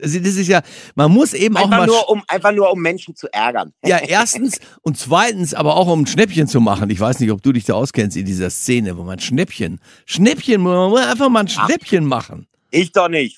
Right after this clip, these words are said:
Speaker 1: Nee?
Speaker 2: Fuffis im Club, hier wird nicht gespart.
Speaker 1: Das hast du
Speaker 2: Ha.
Speaker 1: nicht nötig. Ach so, okay.
Speaker 2: Ach,
Speaker 1: Alles
Speaker 2: diese
Speaker 1: klar.
Speaker 2: Schnäppchenjägerei, das
Speaker 1: Also
Speaker 2: ist
Speaker 1: ich
Speaker 2: doch
Speaker 1: sag
Speaker 2: nur
Speaker 1: dir mal so,
Speaker 2: anstrengend.
Speaker 1: mein Vater, der hatte immer Spaß, der hat immer gesagt, "Da hab ich einen Fitch gemacht." Pass auf, ne? Der beste Fitch
Speaker 2: Was
Speaker 1: seines
Speaker 2: hat er gemacht?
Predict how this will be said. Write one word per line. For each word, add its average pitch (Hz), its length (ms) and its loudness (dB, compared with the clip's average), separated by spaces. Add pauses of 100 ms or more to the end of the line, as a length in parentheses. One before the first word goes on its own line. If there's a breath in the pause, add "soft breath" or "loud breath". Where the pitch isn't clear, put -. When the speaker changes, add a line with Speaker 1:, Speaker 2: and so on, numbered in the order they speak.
Speaker 1:
Nee? 208 120 6
Speaker 2:
Fuffis 196 220 -2
im 170 140 -4
Club, 190 300 -2 (160)
hier 127 180 -6
wird 143 140 -8
nicht 170 180 -14
gespart. 101 500 -6
Speaker 1:
Das 135 80 0
hast 202 200 0
du 180 40 0
Speaker 2:
Ha. 175 100 4
Speaker 1:
nicht 175 80 2
nötig. 185 480 0
Ach 123 60 -4
so, 165 280 0
okay. 233 220 -2
Speaker 2:
Ach, 117 380 -2
Speaker 1:
Alles 156 180 2
Speaker 2:
diese 170 80 -2
Speaker 1:
klar. 190 180 4
Speaker 2:
Schnäppchenjägerei, 135 920 -4
das 117 100 -8
Speaker 1:
Also 190 120 2
Speaker 2:
ist 196 60 0
Speaker 1:
ich 214 60 0
Speaker 2:
doch 175 60 -6
Speaker 1:
sag 233 100 2
Speaker 2:
nur 233 100 0
Speaker 1:
dir 214 40 2
mal 220 120 2
so, 214 120 4
Speaker 2:
anstrengend. 85 220 -8 (240 loud breath)
Speaker 1:
mein 175 180 2
Vater, 196 300 0
der 156 100 2
hatte 160 140 -4
immer 151 180 0
Spaß, 147 320 -2
der 127 100 0
hat 151 60 -4
immer 147 120 -2
gesagt, 135 260 -4 (160 soft breath)
"Da 147 100 2
hab 262 80 2
ich 247 100 0
einen 226 100 2
Fitch - 340 0
gemacht." 160 460 0 (120)
Pass 156 140 -6
auf, 151 180 2
ne? 175 300 2
Der 156 140 -2
beste 202 300 0
Fitch 202 180 -2
Speaker 2:
Was 131 60 -2
Speaker 1:
seines 214 120 2
Speaker 2:
hat 240 60 2
er 247 80 2
gemacht? 240 300 -2